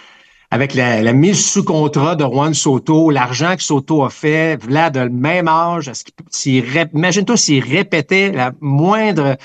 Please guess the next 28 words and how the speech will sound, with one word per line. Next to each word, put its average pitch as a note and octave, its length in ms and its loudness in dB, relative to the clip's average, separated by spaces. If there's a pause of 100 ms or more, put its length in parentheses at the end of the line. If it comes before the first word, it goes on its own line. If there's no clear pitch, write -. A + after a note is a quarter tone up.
(320)
moindrement F3+ 460 2
la, C#3+ 200 0
la C#3 120 -2
saison D3+ 340 0
dernière, C#3+ 560 -2
ce - 60 -8
qu'il C3+ 100 -4
a - 20 -2
fait E3+ 120 -2
la D3 80 0
saison C3 260 -2
dernière. A#2+ 560 -2 (560)
Écoute, A#2 280 -2
ce A2 40 -8
gars-là B2 280 0
va C3+ 80 0
aller C3 80 -2
chercher, C3 600 0
euh, G2+ 220 -8
tu - 80 -20
sais, C#3+ 160 0
tu C#3+ 60 -6
comprends, A#2 280 -2
va B2+ 80 -2
chercher C3 280 -2
un B2+ 220 2
énorme D3 420 2
contrat. A#2+ 600 -4